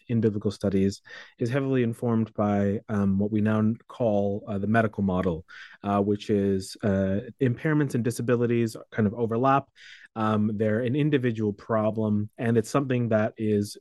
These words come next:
of firmly within the realm of health sciences or biomedical sciences. So, you know, you, if you're,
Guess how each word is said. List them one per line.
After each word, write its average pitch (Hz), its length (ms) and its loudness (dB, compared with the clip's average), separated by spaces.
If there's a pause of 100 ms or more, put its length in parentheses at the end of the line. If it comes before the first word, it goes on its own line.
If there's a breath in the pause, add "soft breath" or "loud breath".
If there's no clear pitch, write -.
of 104 380 2
firmly 160 480 0
within 117 320 -2
the 110 80 0
realm 104 420 2
of 95 260 -4 (240 loud breath)
health 135 220 2
sciences 113 420 0
or 98 120 2
biomedical 92 520 0
sciences. - 560 -6
So, - 180 -4
you - 100 -2
know, 87 160 -2 (240 loud breath)
you, 107 100 2 (140)
if 95 160 -6
you're, 98 240 2